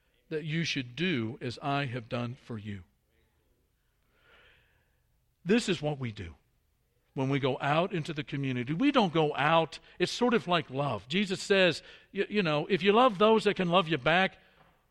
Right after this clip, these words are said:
what difference does it make?" Even the pagans and the tax collectors know about that kind of investment. But you're supposed to love people the way that I love them. Love your enemies and pray for those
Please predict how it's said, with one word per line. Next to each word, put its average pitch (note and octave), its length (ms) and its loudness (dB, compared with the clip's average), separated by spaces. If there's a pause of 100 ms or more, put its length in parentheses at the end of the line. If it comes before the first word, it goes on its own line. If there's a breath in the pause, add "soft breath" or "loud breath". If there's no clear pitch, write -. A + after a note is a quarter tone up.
(160)
what A#3 220 8
difference F3 380 4
does D#3+ 180 2
it D#3+ 60 -6
make?" D3+ 220 0
Even A#3 240 4
the E3 60 2
pagans G3+ 440 4
and D#3 100 -2
the D#3 60 0
tax G3+ 380 2
collectors D3+ 440 0
know D#3+ 220 2 (180 loud breath)
about D#3 220 6
that F#3 160 6
kind F3 240 0
of C#3 80 -4
investment. E3 580 2 (500 soft breath)
But F3+ 120 6
you're C4+ 120 8
supposed A3+ 320 4
to G#3+ 60 4
love F#3+ 200 8
people G3+ 180 4
the F3 80 2
way F3 140 6
that D#3+ 120 6
I B3+ 200 8
love F3+ 220 6
them. - 100 -16 (1040)
Love C4 300 8
your C4 100 8
enemies A#3+ 580 4
and G3+ 160 0
pray C#4 260 8
for C#4 140 4
those E3 380 4